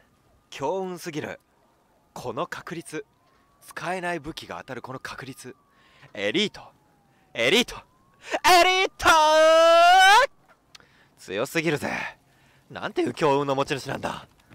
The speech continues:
課金してこれだと。ふざけるなよ。くそ。難しいな。こんなもので、海に浮かぶ扇を射抜いたのか、奴は。くそ。ちょっと待て。落ち着け。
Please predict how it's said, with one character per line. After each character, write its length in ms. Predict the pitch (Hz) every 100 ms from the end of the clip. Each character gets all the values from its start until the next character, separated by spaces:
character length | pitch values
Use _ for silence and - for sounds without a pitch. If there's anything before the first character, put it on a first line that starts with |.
| _ _ -
課 160 | - -
金 200 | - 160
し 80 | -
て 80 | 208
こ 140 | -
れ 80 | 240
だ 120 | 254
と。 200 | - - _ _ _ _ -
ふ 120 | 87
ざ 140 | 85
け 160 | - 117
る 80 | 101
な 120 | 82
よ。 160 | 80 87 - _ _
く 120 | -
そ。 280 | - - 82 71 - 78 - - - 131
難 320 | 104 131 151
し 140 | 160
い 40 | 123
な。 340 | 117 98 73 _ _ _ - - - - - - - - -
こ 180 | - 80
ん 120 | 95
な 100 | 123
も 100 | 135
の 100 | 147
で、 280 | 127 - - _ _ _
海 220 | - 120 101
に 60 |
浮 40 | 104
か 100 | 107
ぶ 100 | -
扇 240 | 120 127 139
を 80 | - - - -
射 120 | - 233
抜 80 | 233
い 60 |
た 100 | 254
の 80 | 233
か、 80 | 196
奴 200 | 202 -
は。 60 |
く 220 | - - -
そ。 80 | - _ _ _ _
ち 100 | -
ょ 20 |
っ 20 |
と 40 | 170
待 140 | 185
て。 80 | - - - -
落 120 | - - - - - _ _
ち 100 | -
着 60 |
け。 80 | -